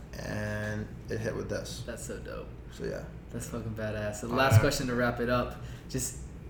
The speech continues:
Speaker 2: everything you guys have done, I mean, I've respected so much, just seeing from the strategic, from the marketing, collaborations, like, it's just so dope to see what you guys have created. So, like, for everyone watching, this is obviously, like, the Build Your Empire podcast.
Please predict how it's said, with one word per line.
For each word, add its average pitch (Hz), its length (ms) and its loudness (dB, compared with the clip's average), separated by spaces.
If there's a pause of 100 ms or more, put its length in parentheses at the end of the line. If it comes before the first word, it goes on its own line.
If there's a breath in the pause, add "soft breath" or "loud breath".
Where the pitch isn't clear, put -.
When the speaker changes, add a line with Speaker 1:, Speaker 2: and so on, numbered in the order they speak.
(180)
Speaker 2:
everything 156 460 4
you 139 120 4
guys 127 140 6
have 113 80 2
done, 120 140 2
I 110 60 0
mean, 107 100 0
I've 113 120 0
respected 113 340 0
so 117 160 0
much, 117 180 -2
just 110 140 0
seeing 120 440 2
from 117 160 -4
the 110 40 -2
strategic, 113 520 -2 (260 loud breath)
from 113 100 -4
the 117 60 0
marketing, 123 460 4
collaborations, 117 680 4
like, 113 120 0
it's 120 100 -2
just 120 180 2
so 131 200 4
dope 120 240 4
to 117 60 -4
see - 140 -2
what 117 160 -2
you 120 100 0
guys 110 120 2
have 110 120 -2
created. 156 460 6 (180 loud breath)
So, 151 100 2
like, 131 140 8
for 147 120 4
everyone 143 200 8
watching, 127 560 4
this 120 140 0
is 120 80 2
obviously, 120 380 4
like, 110 120 -2
the 123 60 2
Build 120 280 2
Your 120 100 2
Empire 117 380 2
podcast. 123 640 4